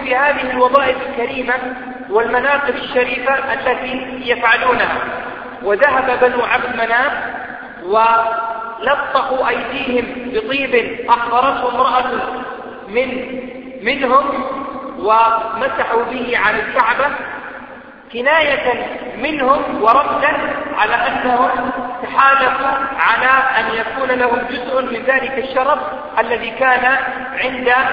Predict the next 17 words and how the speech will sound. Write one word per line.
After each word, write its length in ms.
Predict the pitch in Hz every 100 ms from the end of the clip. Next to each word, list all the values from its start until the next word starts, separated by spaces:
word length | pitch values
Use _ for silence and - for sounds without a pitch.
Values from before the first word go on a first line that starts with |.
| - - - - - - -
بني 300 | 247 254 247
عبد 260 | 247 240 220
الدار. 360 | - 185 156 147 - -
هذا 180 | 214 240
يسمى 400 | 233 226 240 233
حلف 280 | 220 240 269 - - - - -
المطيبين 800 | 226 233 240 240 240 240 269 254
من 80 | 247
الطيب، 480 | 240 240 254 240 254 - - -
لأنهم 460 | 202 220 226 233 254 - - 247 - - - -
مضقوا 960 | 175 247 - 247 247 254 262 254 254 220
أيديهم 640 | 208 - 254 254 240 254 - - - - - -
ولطقوها 1200 | 180 220 233 - 240 - 269 240 262 - - - - -
بالطيب 520 | - 226 - 254 294 320 - - - -
في 160 | 226 226
سبيل 340 | 233 220 269 247
أن 240 | 240 262